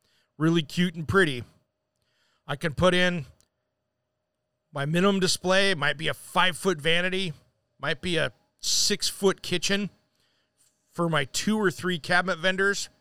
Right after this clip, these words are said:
and have a conference room table, and have my designers working from home, and I'm gonna crush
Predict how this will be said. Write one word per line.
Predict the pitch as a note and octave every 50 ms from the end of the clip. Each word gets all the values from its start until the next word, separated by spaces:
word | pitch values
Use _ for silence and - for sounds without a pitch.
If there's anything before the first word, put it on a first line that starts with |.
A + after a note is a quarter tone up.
| _ _ _ _ _ _ _ _ _ _ _ _ _
and | - D3
have | D3+ C#3
a | A#2+
conference | - - C3 E3 E3+ F3+ - G3 F#3+ - -
room | F#3+ F#3 F#3 E3+
table, | - F3+ F#3 F#3+ G3 G#3 G#3 E3+ - - _ _ _ _ _ _ _ _ _ _ _ _
and | - C#3+
have | D3 D#3
my | C#3+ D3+
designers | C#3 C#3 C3 D#3 D#3 D#3+ F3+ F#3+ F#3+ C#3+
working | B2+ D3 F3+ F3 - F3 D#3+
from | - - D3+
home, | C#3 D3+ E3+ F3+ F#3+ G3 F3 - - _ _ _ _ _ _ _ _ _ _ _ _ _ _ _ _ _ _ _ _
and | C#3
I'm | E3 F3+
gonna | F3+ C#3+ - -
crush | - - C#3 - - - E3 F3+ F#3+ E3+ D3+ - - - - -